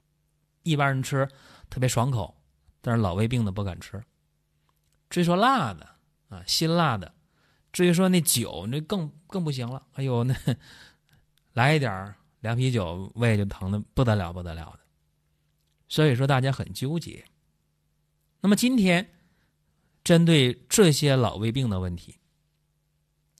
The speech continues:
针对这些症状的问题，我们就一起来探讨一下，能不能用四君子汤来解决问题。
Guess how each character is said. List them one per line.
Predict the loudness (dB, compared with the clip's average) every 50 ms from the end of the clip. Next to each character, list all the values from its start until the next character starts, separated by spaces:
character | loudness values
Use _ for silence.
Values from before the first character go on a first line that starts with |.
| -20 _ _
针 | 2 4 4
对 | 4 4
这 | 4 2
些 | 2 2 2
症 | 2 2 0 2
状 | 0 -2 -4
的 | -6 -8
问 | -8 -8 -10
题， | -12 -16 -20 -20 _ _ _ _ _ _ _ _ _ _ _ _ _ _ _
我 | -8 -6
们 | -4 -4
就 | -4
一 | -4
起 | -6 -6
来 | -6 -6 -6
探 | -6 -6 -4 -4 -4
讨 | -4 -8 -10 -14 -18
一 | -20
下， | -20 -20 -20 -20 _ _ _ _ _ _ _ _ _ _ _ _ _ _ _ _
能 | -4 0 2 2 2 2
不 | 2 2 2 2
能 | 2 2 2 2
用 | 2 2 0 0 -2 -8 _ _ _ _ -2
四 | 0 2 2 2 2 0 0
君 | 0 0 0 0
子 | -2 -4
汤 | -8 -6 -4 -4 -4 -4 -4 -8 _ _ _ _ _ _ _
来 | -8 -8 -8
解 | -8 -10 -12
决 | -10 -10
问 | -8 -8 -8
题。 | -10 -12 -18